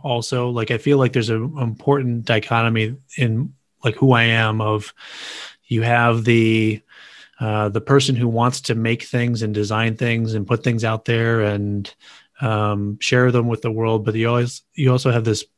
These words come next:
uh, kind of, um, I have this very strong urge to teach other people and, like, to almost improve what has been done before,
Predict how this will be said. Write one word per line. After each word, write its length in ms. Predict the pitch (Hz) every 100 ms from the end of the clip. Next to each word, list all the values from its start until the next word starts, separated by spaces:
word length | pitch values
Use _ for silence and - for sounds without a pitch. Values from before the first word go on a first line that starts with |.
| _ -
uh, 340 | 120 110 107 107
kind 160 | - 117
of, 380 | 110 101 - - _ _ _ _ -
um, 600 | 117 107 104 101 101 101 _ _ _ _
I 60 | -
have 160 | 139
this 120 | 131 117
very 340 | 120 123 127
strong 420 | - - 117 110
urge 380 | 120 110 110 104
to 100 | 117
teach 400 | - 127 113 - -
other 200 | 110 107
people 520 | - 110 - 104 110
and, 200 | 123 107
like, 200 | 107 104
to 140 | 117 120
almost 600 | 156 117 117 110 - - - - -
improve 680 | 117 104 135 131 127 113
what 180 | 110 117
has 160 | 113 107
been 220 | 113 107
done 260 | 113 110 110
before, 800 | 101 - - 110 107 104 101